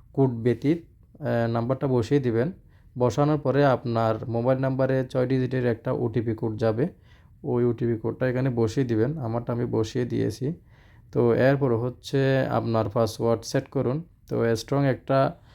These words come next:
আহ, পাসওয়ার্ড সেট করে নেবেন। আহ, পাসওয়ার্ডটা আট বা দশ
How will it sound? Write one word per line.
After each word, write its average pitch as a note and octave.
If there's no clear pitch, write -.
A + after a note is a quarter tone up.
আহ, A#2
পাসওয়ার্ড A#2+
সেট D3
করে C#3+
নেবেন। B2
আহ, A#2
পাসওয়ার্ডটা A#2+
আট A#2
বা B2+
দশ A#2+